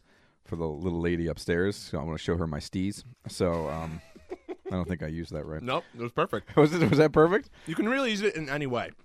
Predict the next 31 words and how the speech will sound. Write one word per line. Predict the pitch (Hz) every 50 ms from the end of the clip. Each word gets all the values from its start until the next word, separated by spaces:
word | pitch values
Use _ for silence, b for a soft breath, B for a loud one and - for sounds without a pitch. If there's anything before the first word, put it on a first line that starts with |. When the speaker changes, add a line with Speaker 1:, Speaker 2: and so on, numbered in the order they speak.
| - - - - _ _ -
Speaker 1:
It's | 170 170 196
a | 202
word | 196 214 240 254 226
that | 220 185
has | 170 180 185 175 170
no | 180 175
real | 170 165 175 180 160
definition, | 175 170 151 151 151 165 175 - 127 110 104
so | - 117
you | 107 107 101
can | 110 107
just | 113 107 -
throw | - 123 117
it | 113 110
out | 107 104 95
in | 98
any | 98 98
way | 95 95 92
you | 87 87
want. | 90 82 -
Speaker 2:
Style | - - 104 110 127 147
and | 156 127
ease. | 104 90 80 -
Speaker 1:
Style | - - - - 98 104 117 139 156 170
and | 143 127 135 143 127
ease. | 98 80 - 80 78 - -
All | 87
right, | 92 87
here | 98
we | 98 98
go. | 87 90 87 90